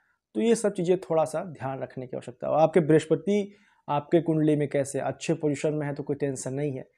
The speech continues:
ख़राब पोजीशन में है तो आपको काफ़ी दिक्कत दे सकते हैं। ठीक है, अब कुंडली में कैसा है वो कुंडली दिखवाने के लिए आप दिए गए नंबर पर संपर्क करके आप जान सकते हैं कि आपके कुंडली में बृहस्पति कैसा है।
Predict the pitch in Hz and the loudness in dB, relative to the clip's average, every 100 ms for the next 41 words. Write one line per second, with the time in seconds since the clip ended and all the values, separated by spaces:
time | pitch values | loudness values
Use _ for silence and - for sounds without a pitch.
0 | _ _ _ 147 156 151 143 139 151 147 | _ _ _ 2 2 2 -4 -4 -4 -4
1 | 143 139 143 131 - - 135 - 135 123 | -4 -2 -2 -4 -6 -8 -6 -6 -8 -10
2 | - 131 143 - - - 50 143 _ _ | -10 -10 -10 -12 -16 -14 -14 -16 _ _
3 | _ _ - 196 208 _ _ _ _ - | _ _ -10 -10 -10 _ _ _ _ -18
4 | - - 147 165 170 156 156 151 170 151 | -6 0 4 6 6 4 4 4 2 0
5 | 143 139 139 139 143 - 131 147 156 156 | 0 2 2 2 0 -2 -2 -2 0 0
6 | 127 131 139 135 135 131 131 131 123 139 | 0 0 0 0 -4 -6 -6 -8 -8 -8
7 | 143 143 156 143 127 131 131 - 143 139 | -8 -6 -6 -4 -6 -6 -12 -10 -8 -6
8 | 127 135 127 131 135 135 123 - 123 160 | -8 -8 -8 -8 -6 -6 -8 -10 -12 -10
9 | - - - - | -10 -10 -12 -14